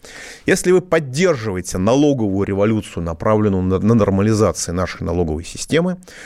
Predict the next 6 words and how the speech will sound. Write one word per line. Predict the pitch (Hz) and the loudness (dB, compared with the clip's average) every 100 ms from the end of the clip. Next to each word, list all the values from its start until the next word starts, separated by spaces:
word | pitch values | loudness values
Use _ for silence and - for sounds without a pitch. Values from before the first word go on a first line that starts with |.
| - - | -20 -6
пожалуйста, | - 120 165 147 101 | -2 2 2 0 -6
звоните | 95 113 135 107 - | 0 2 2 0 -6
восемь | 82 131 135 - 82 | 0 2 2 -2 -10
четыреста | - - 98 - 78 | -6 -6 -6 -6 -6
девяносто | 82 82 - - | -4 -4 -4 0
пять | 143 160 - | 2 0 -4